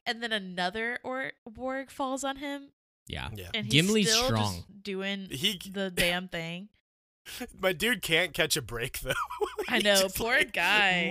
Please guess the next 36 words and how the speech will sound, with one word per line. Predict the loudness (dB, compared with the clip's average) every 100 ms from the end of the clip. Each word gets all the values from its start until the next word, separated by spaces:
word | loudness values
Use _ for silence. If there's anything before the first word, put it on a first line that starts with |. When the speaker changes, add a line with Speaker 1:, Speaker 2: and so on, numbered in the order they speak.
| 2 4
Speaker 3:
more | 4 6
and | 2 0
more | 0 2
keeps, | 0 0 -2 -2 -4
he's | -2 -2
trying | 0 4 4 2
to |
lift | -2 -2 -2
shit | -2 0 4
off, | 4 4 0 -8 -10 0
and | 4
oh, | 4
here | 4 2
comes | 2 2 2
another | 0 -2 -2
one. | -4 -6
Speaker 1:
<laughs> | -6 -10 -8 -8 -8 -18 -10 -8 -8
Speaker 3:
It's | -8 -8
the | -10
best. | -10 -10 -8 -6 2
Speaker 1:
Um, | 4 6 4 0 -10 2
and | 4 8
Speaker 2:
Another | 8 8
one. | 4 0 -6 -4 -2 -2 -4 -8
Speaker 1:
<laughs> | -12 -16 -20 -8
Speaker 3:
Another | -6 -4 -6 -6 -8
Speaker 1:
God |
Speaker 3:
one. | -8 -10
Speaker 1:
damn | -10
it. | -14 _ -14 -12 -12 -14 -18 -20 _ 2
Uh, | 6 6
so | 4 -4
then, | 2 6 4 2 -8 -2
uh, | 0 0 -4 0
Aragorn, | 4 4 2 0 2 2 0 -8 -16 _ _ _ _ 0
uh, | 2 2